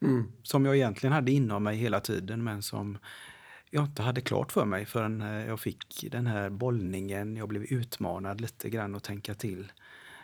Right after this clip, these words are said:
Speaker 2: vad jag menade.
Speaker 1: Ja.
Speaker 2: Och då till slut så t-, hände det, det här att polletten trillade ner. Ja, men herregud, jag är på fel ställe.
Speaker 1: Ja. Det, alltså, jag, jag tror att det är precis huvuden på spiket vad jag menar med, med, eh,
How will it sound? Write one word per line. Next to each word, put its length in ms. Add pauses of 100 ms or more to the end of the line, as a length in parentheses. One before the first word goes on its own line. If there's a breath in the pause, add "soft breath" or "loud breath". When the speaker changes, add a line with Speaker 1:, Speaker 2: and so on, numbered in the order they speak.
(140 loud breath)
Speaker 2:
vad 160
jag 80
menade. 580 (360)
Speaker 1:
Ja. 320
Speaker 2:
Och 100
då 380 (160)
till 140
slut 260
så 320
t-, 180 (260)
hände 360
det, 160
det 100
här 240
att 320
polletten 380
trillade 260
ner. 200
Ja, 80
men 240 (200)
herregud, 680 (640 loud breath)
jag 120
är 40
på 120
fel 180
ställe. 340 (280)
Speaker 1:
Ja. 320 (420 loud breath)
Det, 100
alltså, 260
jag, 260
jag 140
tror 140
att 80
det 100
är 40
precis 720 (120)
huvuden 380
på 100
spiket 600
vad 120
jag 120
menar 380
med, 240
med, 460
eh, 240